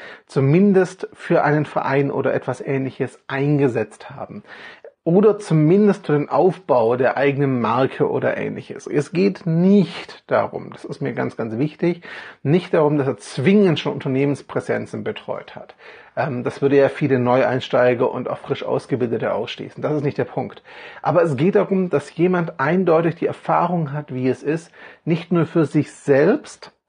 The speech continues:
sondern auch im Kontext eines Teams und für andere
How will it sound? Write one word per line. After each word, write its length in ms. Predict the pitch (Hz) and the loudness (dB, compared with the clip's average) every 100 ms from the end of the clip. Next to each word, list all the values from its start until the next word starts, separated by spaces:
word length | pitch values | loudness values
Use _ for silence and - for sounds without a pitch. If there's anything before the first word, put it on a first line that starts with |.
| - | -6
sondern 260 | 156 151 | -4 -2
auch 160 | 170 156 - | -2 -4 0
im 160 | 170 | 0
Kontext 600 | 170 - 170 160 170 - | 0 -2 -2 -2 -4 -4
eines 340 | - 143 147 - | -4 -2 -4 -10
Teams 540 | - 180 151 104 - | -2 0 2 -2 -8
und 160 | - 127 | -12 -12
für 240 | - - - | -10 -12 -2
andere 600 | 143 180 147 110 104 | 2 4 4 2 -2